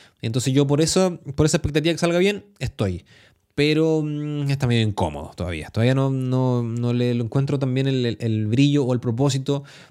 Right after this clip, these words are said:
eh, o, o la recomendación de entra aquí y haz este tipo de contenido. No sé muy bien qué tipo de contenido tienes que hacer ahí. Hasta aquí. Te, te dejé ya una especie de recomendación de,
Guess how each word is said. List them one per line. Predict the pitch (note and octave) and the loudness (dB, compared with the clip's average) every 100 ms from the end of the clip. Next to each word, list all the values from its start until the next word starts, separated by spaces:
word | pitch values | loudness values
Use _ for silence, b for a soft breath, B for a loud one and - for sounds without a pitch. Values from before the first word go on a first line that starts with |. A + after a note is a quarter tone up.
| _ | _
eh, | A#2+ A#2 A#2 A2+ | -4 0 2 0
o, | A2 A2 A2 G#2+ | 2 2 2 0
o | A2 | 2
la | A2 | 4
recomendación | G#2+ G#2 A2 G#2 G2+ C3+ C3+ | 2 2 0 0 0 0 2
de | C3 C3 - - | 2 0 -4 0
entra | C3 C#3+ C#3+ | 2 4 2
aquí | A#2+ D3+ E3+ E3 _ _ - | 2 0 0 -2 _ _ -2
y | A#2+ | 0
haz | C3 - - | 0 -2 -2
este | D3 C#3 | -2 -2
tipo | A#2+ A2+ | -4 -4
de | G#2+ | -4
contenido. | F#2+ F2 E2+ D#2 D#2+ B B B - | -6 -8 -10 -12 -16 B B B -2
No | A#2 | -2
sé | - C#3+ | 0 2
muy | C#3 | 2
bien | B2+ C3 C3 - - | 2 0 -2 -8 -6
qué | C3 | -2
tipo | B2+ B2 | 0 0
de | |
contenido | A#2 G#2+ A2+ | 0 -2 -2
tienes | G#2 G2+ | -2 -2
que | F#2+ | -2
hacer | F2+ E2+ | -2 -4
ahí. | - - _ B B B B B B - | -6 -16 _ B B B B B B -2
Hasta | A#3+ | 0
aquí. | C4 A#2+ - _ - B2+ | 0 -6 -12 _ -20 -12
Te, | E3 | -10
te | D3+ | -2
dejé | F3+ E3 A3 | -2 2 0
ya | A3+ | 0
una | A3 A3 | -2 -4
especie | G#3+ G#3 G#3+ | -4 -2 0
de | G#3 G3+ | 0 0
recomendación | F#3+ F#3+ F#3 F3+ - G#3 | -2 0 2 4 2 2
de, | G#3 G3 | 0 -2